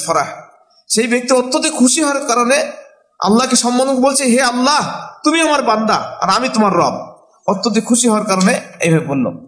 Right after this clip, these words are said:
তো এর দ্বারা, এর দ্বারা প্রমাণিত হলো এই যে মহান আল্লাহ রাব্বুল আলামিন ওই ব্যক্তি, ওই ব্যক্তি তার উটকে পেয়ে যে পরিমাণ খুশি হয়েছে, ওই ব্যক্তির চেয়েও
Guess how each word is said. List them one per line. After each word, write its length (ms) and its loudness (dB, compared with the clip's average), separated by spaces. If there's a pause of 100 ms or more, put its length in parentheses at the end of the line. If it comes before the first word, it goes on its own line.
(600)
তো 80 2
এর 300 2
দ্বারা, 160 2 (200)
এর 160 2
দ্বারা 200 -2
প্রমাণিত 400 2
হলো 160 2
এই 300 0 (380)
যে 80 0
মহান 280 2
আল্লাহ 220 2
রাব্বুল 200 0
আলামিন 760 0 (180)
ওই 360 4
ব্যক্তি, 840 0
ওই 240 2
ব্যক্তি 680 -4
তার 140 0
উটকে 340 0
পেয়ে 220 0
যে 160 0
পরিমাণ 340 0
খুশি 300 0
হয়েছে, 640 -2 (500)
ওই 300 4
ব্যক্তির 560 0
চেয়েও 580 2